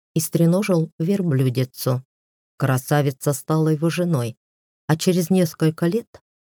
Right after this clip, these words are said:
озлобившийся без жены Пырден убил Дырхана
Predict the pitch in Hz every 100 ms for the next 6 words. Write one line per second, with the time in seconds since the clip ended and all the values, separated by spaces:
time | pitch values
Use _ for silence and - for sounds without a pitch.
0 | - 160 147 180 180 143 131 - 135 -
1 | 139 156 147 160 175 147 127 _ 156 147
2 | 135 175 220 214 - _ _ _ _ -
3 | 262 165 165 156 151 156 - 156 156 156